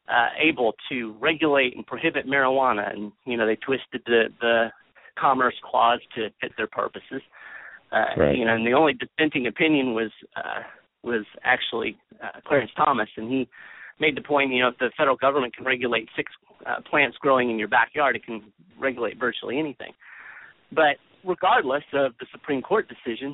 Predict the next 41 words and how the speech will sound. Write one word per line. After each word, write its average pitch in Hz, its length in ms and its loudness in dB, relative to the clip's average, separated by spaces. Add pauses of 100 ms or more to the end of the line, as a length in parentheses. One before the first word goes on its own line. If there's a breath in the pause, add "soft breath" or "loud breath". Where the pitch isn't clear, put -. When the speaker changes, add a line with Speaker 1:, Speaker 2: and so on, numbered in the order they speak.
Speaker 1:
states 180 220 0 (120)
kept 147 180 4 (760)
legalizing 143 540 0
medical 139 320 -2
marijuana 135 520 2
anyway. 147 320 -4
And 113 80 -10
today 139 180 -2
we 170 80 2
have 123 140 0
twenty-three 185 580 -6
states 95 300 -4 (640 loud breath)
that, 110 340 4 (100)
uh, 117 240 -6
have - 300 -6
legal 143 360 0 (500)
medical 131 340 0
marijuana. 120 500 2 (380 loud breath)
We 131 60 -2
have - 100 -2
four 139 220 2
states 123 480 -2
that 113 100 -2
have 107 220 2 (540 loud breath)
legalized 120 460 2 (140)
recreational 135 600 0
marijuana, 107 480 0
and 113 100 -4
we've 127 140 -2
had 127 160 0 (120)
six 196 240 0
states 117 320 2
that 117 60 -10
have 110 100 -14
completely 135 460 -2
legalized 113 640 2
industrial 107 520 -2
hemp, 131 280 -4
which - 160 -12
is 104 140 -10
a, 104 60 -6